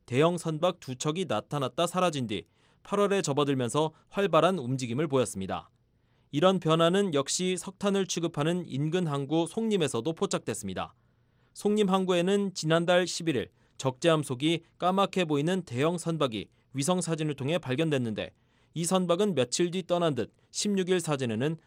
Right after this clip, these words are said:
해당 부두가 비어 있었습니다. 과거 송림 항구에서 선박들의 모습이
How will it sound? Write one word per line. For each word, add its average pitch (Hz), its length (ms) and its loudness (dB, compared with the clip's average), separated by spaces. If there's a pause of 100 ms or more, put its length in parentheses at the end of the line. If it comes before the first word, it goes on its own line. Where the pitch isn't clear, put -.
(180)
해당 196 320 0
부두가 131 380 0
비어 160 260 0
있었습니다. 101 600 -6 (600)
과거 170 380 4
송림 208 360 2
항구에서 185 520 2
선박들의 185 600 -2
모습이 147 480 0